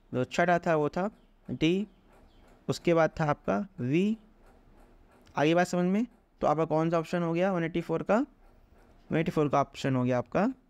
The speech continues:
बी। आगे बात समझ में, इन क्वेश्चन को कैसे सॉल्व कर सकते हैं, हमारी यही अप्रोच रहनी चाहिए। अगर ये नहीं है तो इस क्वेश्चन को सॉल्व करना बड़ा मुश्किल हो जाएगा। सबसे पहले ये लॉ-, लॉजिक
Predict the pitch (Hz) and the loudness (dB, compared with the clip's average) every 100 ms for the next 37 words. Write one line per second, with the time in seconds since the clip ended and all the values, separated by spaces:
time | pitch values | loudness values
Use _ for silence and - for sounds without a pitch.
0 | - 117 117 107 - _ _ - - - | -6 -2 0 -2 -6 _ _ -20 -20 -20
1 | - - - - - - - - - - | -20 -20 -20 -20 -20 -20 -20 -20 -20 -20
2 | - - - - 151 180 185 185 180 185 | -20 -20 -8 0 2 4 2 0 0 0
3 | 180 165 170 175 180 156 165 165 170 170 | -2 -4 -4 -4 -2 -4 -4 -4 -2 0
4 | 160 - - 175 202 - - - 135 156 | -2 -6 -2 -2 -2 -6 -20 -6 -2 0
5 | 175 165 185 190 180 165 - 143 143 - | 2 0 2 0 2 -2 -2 -2 -2 -2
6 | 147 156 147 143 160 147 151 151 - 139 | -2 -2 0 0 0 0 0 -2 -4 -2
7 | 147 139 143 139 143 131 127 151 135 151 | -2 0 -2 0 0 0 2 0 0 -2
8 | 139 135 139 147 - - - 156 - 190 | -2 -2 -2 -6 -10 -20 -6 -4 -2 0
9 | 175 180 165 170 165 139 135 147 | 2 2 0 0 0 -2 -2 -4